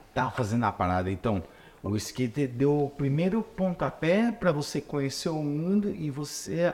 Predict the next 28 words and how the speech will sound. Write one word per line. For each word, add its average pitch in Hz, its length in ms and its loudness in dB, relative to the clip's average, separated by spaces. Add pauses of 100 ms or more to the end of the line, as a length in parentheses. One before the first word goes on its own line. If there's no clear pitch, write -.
achar 147 380 -2 (120)
que - 120 -12
você 139 400 -2 (600)
realmente 113 420 0 (180)
conhece. 110 680 2
E 107 200 2
eu 135 400 2 (140)
fico - 200 -8
muito 151 300 0
feliz 170 360 0
de 147 60 -8
você 139 280 -2
tá 131 160 -2
aqui 131 280 -4
participando 120 460 -2
do 113 60 0
podcast. 113 920 -2 (800)
E 104 460 0 (580)
fica 123 280 -2
aí, 170 260 0
ó, 110 180 2 (180)
botou 104 320 -2
a 151 220 4
oportunidade 139 680 0
pra 127 140 -2
todo 123 320 -4
mundo, 120 400 0
mano. 85 300 -2